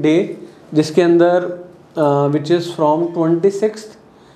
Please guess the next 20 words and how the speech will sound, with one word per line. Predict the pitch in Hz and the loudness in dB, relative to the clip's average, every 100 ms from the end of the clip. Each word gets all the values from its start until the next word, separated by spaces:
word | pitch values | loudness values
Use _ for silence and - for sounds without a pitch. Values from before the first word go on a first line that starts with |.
| - 156 | -4 0
ये | 190 | 2
जो | 208 | 2
हमारा | 202 214 | 2 0
week | 185 196 196 | -2 -2 0
है | 196 | 2
ये | 190 | 2
ट्वेंटी | 196 190 180 180 | 0 0 -2 -4
सिक्स्थ | - 247 - 220 | -6 -8 -4 -2
of | 185 | 0
अगस्त | 160 175 175 | 0 0 -2
से | 180 | -4
लेके | 165 139 160 208 - - - - - 165 | -2 -2 -2 -2 -6 -18 -20 -20 -6 -4
थर्टी | 165 226 | -2 -2
फर्स्ट | 214 202 208 208 | 0 0 0 -2
of | 190 185 | -2 -2
August | 170 147 156 156 | -4 -4 -4 -4
तक | 175 | -2
रहने | 170 143 151 | 0 0 0
वाला | 160 143 | 0 0
है। | 139 - | -2 -6